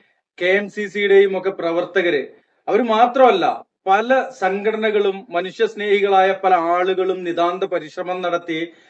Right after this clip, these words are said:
മുപ്പത്തിനാല് കോടി ഇന്ത്യൻ രൂപയോളം, ഒന്നര കോടി സൗദി അറേബ്യൻ റിയാല്, അത് ഉണ്ടാക്കിയിരിക്കുകയാണ് അയാളെ രക്ഷപ്പെടുത്താൻ വേണ്ടിയിട്ട്. അതിന് ഒരുപാട്, ഒരുപാട് ആളുകള്,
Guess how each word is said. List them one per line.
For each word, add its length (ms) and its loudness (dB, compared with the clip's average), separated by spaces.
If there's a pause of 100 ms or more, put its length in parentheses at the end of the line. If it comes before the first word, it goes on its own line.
(160)
മുപ്പത്തിനാല് 960 -2
കോടി 400 4
ഇന്ത്യൻ 380 -4
രൂപയോളം, 580 -2 (340)
ഒന്നര 320 0
കോടി 540 4 (120)
സൗദി 440 2
അറേബ്യൻ 640 2
റിയാല്, 460 2 (380)
അത് 340 2 (380)
ഉണ്ടാക്കിയിരിക്കുകയാണ് 1300 0 (120)
അയാളെ 240 0
രക്ഷപ്പെടുത്താൻ 760 -2
വേണ്ടിയിട്ട്. 520 -6 (240)
അതിന് 360 -2 (160)
ഒരുപാട്, 640 -2 (160)
ഒരുപാട് 380 0
ആളുകള്, 440 -2